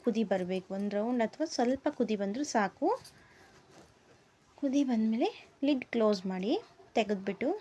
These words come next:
ನೀಟಾಗಿ ಒಂದು ರೌಂಡ್ ತಿರ್ಸ್ಕೊಂಡು ಕೊಟ್ಕೊಂಡು ನಾನು ಲಿಡ್ ಕ್ಲೋಸ್ ಮಾಡಿ ಒಂದು, ಒಂದರಿಂದ ಎರಡು ಸ-, ಎರಡು ವಿಸಿಲು. ಆ, ನಿಮಗೆ, ಆ,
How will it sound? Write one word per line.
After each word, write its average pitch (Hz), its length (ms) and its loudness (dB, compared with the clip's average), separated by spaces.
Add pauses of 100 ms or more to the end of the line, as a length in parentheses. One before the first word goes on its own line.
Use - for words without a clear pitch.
(120)
ನೀಟಾಗಿ 240 320 0
ಒಂದು 196 120 -4
ರೌಂಡ್ 196 180 -6
ತಿರ್ಸ್ಕೊಂಡು 214 360 -4
ಕೊಟ್ಕೊಂಡು 285 320 -2 (140)
ನಾನು 226 180 0 (140)
ಲಿಡ್ 220 280 -2
ಕ್ಲೋಸ್ 214 280 2 (100)
ಮಾಡಿ 208 220 0 (640)
ಒಂದು, 247 340 6 (220)
ಒಂದರಿಂದ 254 560 4 (380)
ಎರಡು 220 260 6
ಸ-, 214 260 0
ಎರಡು 214 300 4
ವಿಸಿಲು. 185 360 -2 (760)
ಆ, 220 40 -4 (600)
ನಿಮಗೆ, 240 400 6 (440)
ಆ, - 20 0